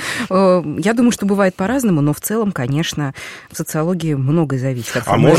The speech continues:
Speaker 1: формулировки
Speaker 2: а можно
Speaker 1: вопроса.
Speaker 2: вообще сделать по-другому. Можно взять и одно из таких вот крупных агентств,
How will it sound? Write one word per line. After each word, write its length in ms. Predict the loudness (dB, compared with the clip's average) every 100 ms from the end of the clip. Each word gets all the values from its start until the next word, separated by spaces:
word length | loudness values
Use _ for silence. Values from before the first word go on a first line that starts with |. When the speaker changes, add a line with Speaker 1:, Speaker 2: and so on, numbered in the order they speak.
| 6
Speaker 1:
формулировки 160 | 6 6
Speaker 2:
а 140 | 6
можно 220 | 6 6
Speaker 1:
вопроса. 160 | 6 4
Speaker 2:
вообще 380 | 2 0 -2 -2
сделать 380 | 0 2 2 0
по-другому. 500 | -2 0 2 4 4
Можно 280 | 0 0 -2
взять 340 | -2 -2 -2
и 60 | -2
одно 380 | -2 -2 -2 -2
из 120 | -2
таких 320 | -6 -6 -6
вот 140 | -6 -6
крупных 360 | -8 -6 -4
агентств, 500 | -4 -2 -4 -4 -10